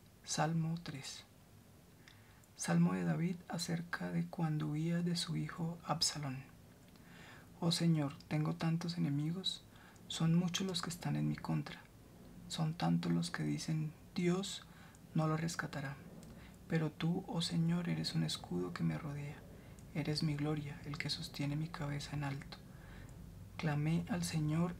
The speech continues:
y Él me respondió desde su monte santo. Me acosté y dormí,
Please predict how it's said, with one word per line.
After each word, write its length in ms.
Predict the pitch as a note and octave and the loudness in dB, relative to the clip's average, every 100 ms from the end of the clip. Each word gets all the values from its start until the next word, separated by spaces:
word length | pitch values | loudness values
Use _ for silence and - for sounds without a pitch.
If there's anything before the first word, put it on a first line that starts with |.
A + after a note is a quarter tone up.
| - | 0
y 180 | E3 | 2
Él 180 | D#3 D3+ | 2 2
me 140 | D#3+ D#3+ | 2 0
respondió 800 | E3 - D3+ C#3+ D#3 D#3+ F3 F3 - - - - - | -2 -4 -2 0 0 2 0 -2 -8 -14 -14 -14 -4
desde 260 | D#3 D3+ D3 | 0 2 2
su 140 | - | 2
monte 360 | C#3+ C#3 C#3 D3 | 2 2 0 -4
santo. 440 | - C3 C3 - - - - - | -4 -4 -6 -10 -14 -14 -8 -2
Me 60 | |
acosté 640 | C#3+ - D3+ - E3 E3 E3+ | -2 -2 -4 -2 0 0 2
y 100 | - | 2
dormí, 440 | E3+ C#3+ C#3+ D3 | 2 2 2 0